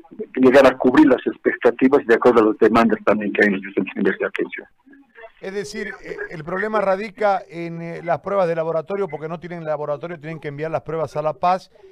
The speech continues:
Speaker 2: y también, eh, en un problema de recursos humanos, tienen que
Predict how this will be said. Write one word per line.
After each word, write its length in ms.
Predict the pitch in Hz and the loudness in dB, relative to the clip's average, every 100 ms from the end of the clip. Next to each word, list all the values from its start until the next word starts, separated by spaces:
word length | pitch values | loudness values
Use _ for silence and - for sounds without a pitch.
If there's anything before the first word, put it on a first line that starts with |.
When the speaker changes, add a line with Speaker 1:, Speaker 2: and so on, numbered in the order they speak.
| - | -20
Speaker 2:
y 120 | 175 | -16
también, 540 | 165 180 170 180 196 196 | -6 -4 -4 -8 -8 -8
eh, 760 | 196 185 160 165 170 - 139 151 | -10 -12 -12 -12 -12 -14 -14 -14
en 440 | 147 151 143 147 | -14 -14 -16 -14
un 160 | 160 170 | -12 -10
problema 460 | 170 170 180 185 | -8 -8 -8 -6
de 100 | 175 | -4
recursos 540 | 147 151 - 160 165 156 | -4 -6 -12 -14 -14 -14
humanos, 400 | 160 160 170 165 | -8 -8 -8 -12
tienen 260 | 151 160 | -12 -14
que 380 | 143 151 147 - | -14 -14 -14 -16